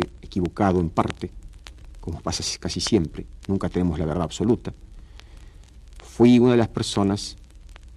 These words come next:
que creyó respirar en mil novecientos cincuenta y cinco. Y con todo lo que el movimiento tuvo de justicia social, es cierto también,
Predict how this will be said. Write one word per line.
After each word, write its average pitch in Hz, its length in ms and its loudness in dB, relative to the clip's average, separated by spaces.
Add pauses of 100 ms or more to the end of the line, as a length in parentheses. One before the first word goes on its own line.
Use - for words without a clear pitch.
(680)
que - 260 2 (220)
creyó 104 560 4 (100)
respirar 104 840 0
en 80 180 -4
mil 87 100 2
novecientos 82 380 -4
cincuenta 73 340 -6
y 71 80 -6
cinco. - 440 -8 (2000)
Y 101 100 -4
con 104 200 0
todo 123 460 4 (420)
lo 95 200 0
que 107 100 2
el 95 60 2
movimiento 113 720 2 (840)
tuvo 101 400 4
de 92 80 0
justicia - 520 -4
social, 92 500 0 (120)
es 101 120 -4
cierto 101 380 2
también, 92 520 2